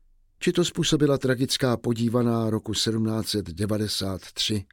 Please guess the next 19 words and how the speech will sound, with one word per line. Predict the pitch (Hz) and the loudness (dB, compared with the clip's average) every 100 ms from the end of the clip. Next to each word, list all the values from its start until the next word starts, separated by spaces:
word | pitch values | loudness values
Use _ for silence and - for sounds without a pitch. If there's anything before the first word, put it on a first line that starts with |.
| _ _ _ _ _ _ _ _ _ _ | _ _ _ _ _ _ _ _ _ _
snad | - 123 117 | -2 -2 0
mnohem | 120 117 110 | 0 0 0
děsivější | 104 113 120 117 113 110 - 104 | 0 0 0 2 0 -2 -4 -4
pro | 110 | -2
vystěhovalce, | 107 104 - 101 104 113 104 - 117 - - - _ _ | -2 -2 -2 -4 -2 -4 -2 -2 -4 -6 -20 -20 _ _
kteří | - 113 110 | -4 -2 -2
vše | - 127 | 0 0
viděli | 110 110 110 95 | 0 0 0 -2
z | 87 | -2
dálky | 110 113 - 113 110 - - | -2 -4 -4 -6 -6 -8 -10
zvětšené | 90 107 110 107 104 95 | -4 -2 -2 -2 -2 -2
hrůzou? | 98 95 90 113 131 131 _ _ _ _ _ _ _ _ _ _ _ _ _ _ | -4 -6 -4 -4 -6 -10 _ _ _ _ _ _ _ _ _ _ _ _ _ _
Nebo | 175 175 | 2 2
snad | - 160 147 | 4 2 4
byl | 151 131 | 4 2
uprostřed | 139 123 156 151 - 117 | 0 0 0 0 0 -2
zábav | 85 80 131 165 139 98 87 - | 0 0 0 0 -2 -4 -8 -8
a | 101 | -4
lásek | 101 135 - - 98 - | -4 -4 -4 -4 -4 -8